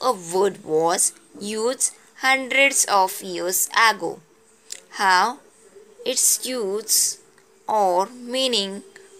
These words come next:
or spelling change over the years and how it is used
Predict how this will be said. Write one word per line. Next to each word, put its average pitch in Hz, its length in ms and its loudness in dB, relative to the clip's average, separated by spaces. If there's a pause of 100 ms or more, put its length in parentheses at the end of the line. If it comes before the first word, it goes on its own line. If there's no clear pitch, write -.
(140)
or 180 380 2 (240)
spelling 233 840 0 (360)
change 208 560 0
over 180 320 0
the 175 180 -2
years 185 640 0 (380)
and 175 320 2 (280)
how 254 260 -2
it 208 220 -6
is 165 240 -6
used 170 340 -4